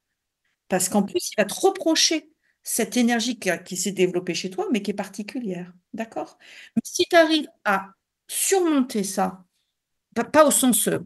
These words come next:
souffrir, hein, mais à voir ces dispositifs et à s'inspirer l'un l'autre, waouh, voilà, là, tu, c'est magnifique, parce que c'est le plus grand des laboratoires, le couple. Moi, je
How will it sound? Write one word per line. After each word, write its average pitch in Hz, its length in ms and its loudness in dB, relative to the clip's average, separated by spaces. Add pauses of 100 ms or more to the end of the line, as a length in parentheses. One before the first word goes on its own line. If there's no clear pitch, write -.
(360)
souffrir, 214 500 0
hein, 208 120 4 (280)
mais 196 280 2
à 190 120 6
voir 233 380 0
ces - 140 -6
dispositifs 190 960 -8 (420)
et 208 160 2
à 185 240 4
s'inspirer 294 880 4
l'un 196 180 2
l'autre, - 580 -4 (720)
waouh, 151 600 -2
voilà, 143 320 -8
là, 170 300 -2
tu, - 140 -16
c'est - 200 -10
magnifique, 175 580 -6
parce - 140 -12
que - 60 -10
c'est 196 80 -4
le 190 60 -12
plus 190 120 -8
grand 190 180 -4
des 175 100 -4
laboratoires, 160 760 -4
le 165 80 -10
couple. - 400 -18 (560)
Moi, 190 280 2
je 202 160 -4